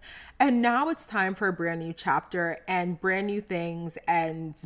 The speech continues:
brand new beginnings, starting over, starting fresh. And it, I'm in that stage, right? I'm in that place. I have started fresh. And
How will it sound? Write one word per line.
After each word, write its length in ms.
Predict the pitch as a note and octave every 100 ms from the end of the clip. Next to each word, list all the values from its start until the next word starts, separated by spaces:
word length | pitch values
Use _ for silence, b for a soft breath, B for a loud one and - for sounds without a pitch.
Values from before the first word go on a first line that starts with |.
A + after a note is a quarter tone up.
| D3
brand 400 | F3+ F#3+ G3 G3
new 560 | F3 E3+ F3 E3+ E3+ D#3
beginnings, 640 | F#3+ A3+ B3 C4+ B3 B3 A#3+
starting 340 | G3 F3+ F3+
over, 420 | G3 A3 G#3+ G#3+
starting 260 | A3 - F3
fresh. 380 | - G#3+ G3+ - B B B B -
And 560 | A3+ A3 G#3 G3+ G3 - - _
it, 160 | A#3+ A#3+ A#3+ A#3 -
I'm 200 | A#3+ B3 -
in 320 | C4+ D4 D4
that 320 | A3+ F#3 - -
stage, 420 | G3+ D3+ E3 F#3
right? 160 | F#3+ F3+
I'm 160 | G#3 G#3+
in 180 | B3
that 220 | A#3 E3+ -
place. 260 | E3+ C3
I 80 | E3+
have 420 | G3 - A3 A3+
started 360 | - G3 F3+ E3+
fresh. 380 | - E3 - -
And 340 | A#3 A3 G#3+